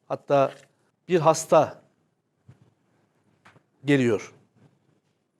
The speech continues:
Şöyle, e, sahabelerden, diğer kavim ve topluluklardan Efendimiz'e biat etmek için birileri geliyor.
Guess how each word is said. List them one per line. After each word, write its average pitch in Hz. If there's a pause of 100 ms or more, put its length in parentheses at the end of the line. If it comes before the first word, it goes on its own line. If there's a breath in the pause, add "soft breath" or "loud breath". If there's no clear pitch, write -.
(160)
Şöyle, 160 (760)
e, 95
sahabelerden, 170 (640)
diğer 170
kavim 143
ve 127
topluluklardan 143 (1000)
Efendimiz'e 156 (380)
biat 156
etmek 160
için 196 (480)
birileri 160
geliyor. 90